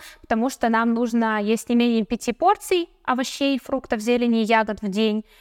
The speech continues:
И когда мы добавляем это в каждый приём пищи, то мы можем, а, дойти до такого, что у нас не менее пяти порций, а лучше вообще больше.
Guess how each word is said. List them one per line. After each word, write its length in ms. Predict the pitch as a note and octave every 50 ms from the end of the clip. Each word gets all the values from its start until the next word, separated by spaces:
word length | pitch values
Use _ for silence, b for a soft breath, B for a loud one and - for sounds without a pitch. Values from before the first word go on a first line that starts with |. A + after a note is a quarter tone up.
| b b b
И 440 | - A3+ A#3 B3 B3 A#3+ A3+ G#3 A3
когда 260 | - - A3 G#3+ A#3 A3
мы 100 | A3 G#3+
добавляем 440 | G3+ A3 G3+ A3 G#3+ A3+ G#3+ G#3 G#3
это 140 | G3+ G#3+ G3
в 60 | -
каждый 340 | - F#4+ B4 A#4+ - D#4+ A#3
приём 220 | - A#3 A3 G#3
пищи, 340 | - - G#3+ G3+ - - -
то 120 | - A3+
мы 240 | A#3+ C#4+ G4+ A4 - -
можем, 540 | A3+ A#3+ B3 B3+ A#3+ A3 A3 - G#3 G3 b b b b b b
а, 480 | - G#3+ G#3 G#3 G#3 G#3 G#3 G#3 G3+ G3+
дойти 280 | G3+ A3 A3 - -
до 100 | G#3+ G#3
такого, 320 | F#3 G#3+ - - G#4 A#4 D#4+
что 160 | - - A3+
у 40 | A3
нас 300 | A#3 B3 C#4+ D#4+ - -
не 100 | A#3+ A3+
менее 240 | A3+ A#3+ C4 C4+ C4
пяти 240 | B3 - G#3+ - C4+
порций, 460 | B3 - - G#3+ G3+ F#3+ - - - -
а 100 | - -
лучше 280 | A#3+ C#4+ C#4 - -
вообще 260 | A#3 A3+ G#3 - - B3
больше. 520 | A3 G3 G3+ G3 F#3+ F#3+ F#3 - G#3 -